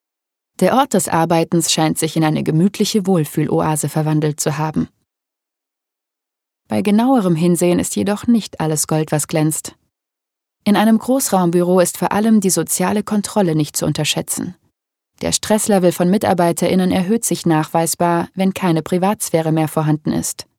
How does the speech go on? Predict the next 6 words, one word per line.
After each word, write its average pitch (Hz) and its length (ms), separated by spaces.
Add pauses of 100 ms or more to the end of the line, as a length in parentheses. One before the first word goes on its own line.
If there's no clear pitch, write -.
(920)
Es 185 140
ist - 160
die 233 60
Perfektion 233 680
des 247 160
Panoptikums, 156 1000